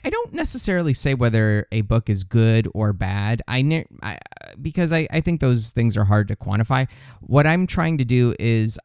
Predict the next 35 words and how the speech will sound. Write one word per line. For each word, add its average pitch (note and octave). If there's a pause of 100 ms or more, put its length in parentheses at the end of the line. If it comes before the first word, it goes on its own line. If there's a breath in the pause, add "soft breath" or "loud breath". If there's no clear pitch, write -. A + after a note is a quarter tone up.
I C3
just D3
read C#3
a C3+
book A2+
and A2
then G#2+
I A#2
give A2+
you A2+
what B2+
I A2
might G#2+
have G2+
gotten G2
out G2
of G2+
the G#2
book, G#2+ (260 loud breath)
what C#3
the B2
gist A2+
of G#2+
the A2+
book A2
is. A2+
And B2
then C#3+
if C#3+
you C#3+
feel C#3
like B2
it's A#2
something A2
that G2+